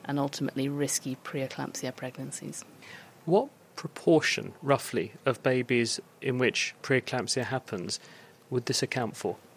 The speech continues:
Speaker 1: Well, the actual increased risk is about twenty percent increase in the risk of preeclampsia. So it's certainly not the answer to finding all of preeclampsia cases,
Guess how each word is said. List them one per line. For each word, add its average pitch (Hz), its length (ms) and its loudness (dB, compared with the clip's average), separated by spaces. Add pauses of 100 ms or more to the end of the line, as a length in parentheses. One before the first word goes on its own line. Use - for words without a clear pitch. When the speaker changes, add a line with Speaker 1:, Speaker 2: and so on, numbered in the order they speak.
(120)
Speaker 1:
Well, 214 260 6
the - 180 0
actual 247 300 2
increased 233 640 2
risk 196 580 2 (360)
is 233 100 -4
about 294 320 2
twenty 254 260 4
percent 196 360 2
increase - 680 0
in 160 120 2
the 147 100 2
risk 151 260 0
of 160 80 -6
preeclampsia. 147 760 0 (300)
So - 140 0
it's - 100 2
certainly 294 320 8
not 254 280 8
the 226 120 4
answer 170 480 4 (240)
to - 100 -4
finding 160 500 4
all 156 440 8 (380)
of - 220 -4
preeclampsia 143 640 2
cases, - 520 -6